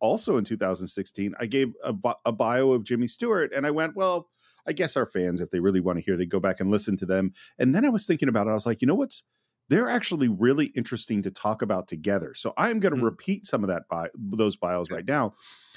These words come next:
Speaker 1: So Frank Capra emigrated to the United States from Sicily in nineteen oh three at the age of six. And you know what occurred to me?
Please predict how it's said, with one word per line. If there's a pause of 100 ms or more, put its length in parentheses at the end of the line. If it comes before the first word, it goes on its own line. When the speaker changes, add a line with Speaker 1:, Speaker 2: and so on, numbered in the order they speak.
(280)
Speaker 1:
So
Frank
Capra (120)
emigrated
to
the
United
States
from
Sicily (100)
in
nineteen
oh
three
at
the
age
of
six.
And
you
know
what
occurred
to
me?